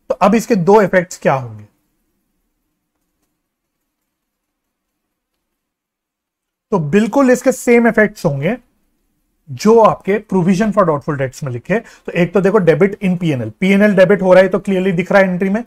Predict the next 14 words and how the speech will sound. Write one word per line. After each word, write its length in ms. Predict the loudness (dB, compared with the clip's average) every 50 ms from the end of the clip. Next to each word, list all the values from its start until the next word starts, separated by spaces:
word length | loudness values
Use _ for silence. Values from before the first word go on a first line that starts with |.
| _ _ _ _ _ _ _ _
तो 260 | -2 -2 -2 -4 -8 _ _ _ -14
debit 420 | -6 -4 -4 -2 0 -2 -4 -4 -8 -18 _ _ _ _ _ _ _ _ _ _ _ _ _ _ _ -2
in 140 | -2 -2 -4 -6
पीएनएल, 360 | -8 -8 -8 -10 -10 -12 -14
तो 80 | -14 -10
पीएनएल 360 | -6 -4 -2 0 0 0 0
के 100 | -2 -2
इसको 200 | -4 -2 -2 -2
हम 120 | -2 0 -2
डेबिट 260 | -2 -2 -2 -4 -4
साइड 220 | -6 -8 -6 -6
पे 80 | -6 -6
दिखा 260 | -6 -4 -4 -6 -6
देंगे। 360 | -6 -8 -12 -10 -12 -12 -14